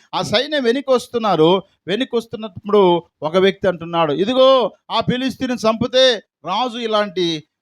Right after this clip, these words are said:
ఆ, బహుమతులు పెట్టాడు." ఏంటి ఆ బహుమతి? అతనికి ఐశ్వర్యము కలుగజేస్తాడంట, బహుగా ఐశ్వర్యమును కలుగజేయటమే కాకుండా తన కుమార్తె అయినటువంటి మీకాలను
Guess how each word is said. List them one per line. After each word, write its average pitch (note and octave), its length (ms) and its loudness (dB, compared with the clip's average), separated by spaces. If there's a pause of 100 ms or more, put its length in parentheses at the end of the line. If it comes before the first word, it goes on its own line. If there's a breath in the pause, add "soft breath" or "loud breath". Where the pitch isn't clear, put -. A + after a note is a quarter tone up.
ఆ, C#3+ 100 0
బహుమతులు F3 640 0
పెట్టాడు." D#3+ 320 2
ఏంటి G3+ 200 0
ఆ G3 40 6
బహుమతి? G#3 680 0 (240 soft breath)
అతనికి G3 340 -2
ఐశ్వర్యము A3+ 880 0
కలుగజేస్తాడంట, F3 720 -2
బహుగా G#3 500 2
ఐశ్వర్యమును A3+ 680 0 (340)
కలుగజేయటమే A#3 680 -2
కాకుండా C3+ 600 -2 (380 soft breath)
తన F3 140 -2
కుమార్తె F#3 560 -2
అయినటువంటి D3 680 0 (280)
మీకాలను D3+ 1000 -2